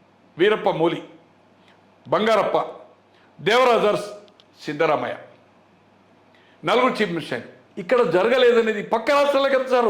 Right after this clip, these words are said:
ఒరిస్సా, మహారాష్ట్ర and కర్ణాటక. ఇక్కడ ఎప్పుడు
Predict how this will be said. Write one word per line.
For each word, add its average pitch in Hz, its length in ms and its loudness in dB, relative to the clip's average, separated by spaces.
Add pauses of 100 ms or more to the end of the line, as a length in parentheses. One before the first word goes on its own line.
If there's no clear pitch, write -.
ఒరిస్సా, 233 340 0 (140)
మహారాష్ట్ర 240 420 2 (500)
and 262 180 -4
కర్ణాటక. 277 420 0 (800)
ఇక్కడ 277 180 0 (140)
ఎప్పుడు 285 240 2